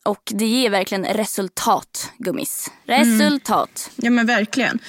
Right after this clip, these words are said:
Speaker 2: Levande bevis på det när jag liksom verkligen testade för att jämföra med mitt Hollywood Smile och mina nedertänder. Så shit, alltså,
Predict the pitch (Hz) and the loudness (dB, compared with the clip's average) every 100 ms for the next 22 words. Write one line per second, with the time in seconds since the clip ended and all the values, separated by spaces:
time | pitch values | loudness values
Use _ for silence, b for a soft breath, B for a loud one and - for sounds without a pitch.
0 | B B B B B - 262 277 254 247 | B B B B B -2 2 4 4 4
1 | 240 226 233 277 302 - 247 277 262 226 | 2 2 2 2 2 0 -2 0 2 2
2 | 220 208 208 202 208 214 214 214 254 226 | 0 0 0 -2 -2 0 0 0 0 2
3 | 220 - _ - - 233 - - 269 220 | 0 -2 _ -6 -2 0 -2 0 2 2
4 | 214 208 202 226 220 214 214 208 240 220 | 0 0 0 2 2 2 0 -2 0 0
5 | 190 202 226 214 196 190 - 240 226 220 | 0 -2 0 0 0 -2 -2 0 0 0
6 | 196 - - - B B 220 214 220 226 | -2 -6 -12 -14 B B 2 4 4 2
7 | 202 202 214 202 262 233 240 - B B | 2 0 0 2 2 2 -2 -8 B B
8 | B B B B B - - - 240 220 | B B B B B -10 -6 0 2 4
9 | 214 214 208 - - - 359 440 - - | 4 2 0 0 0 2 2 2 0 2
10 | 349 370 - 269 330 311 | 2 2 0 0 2 2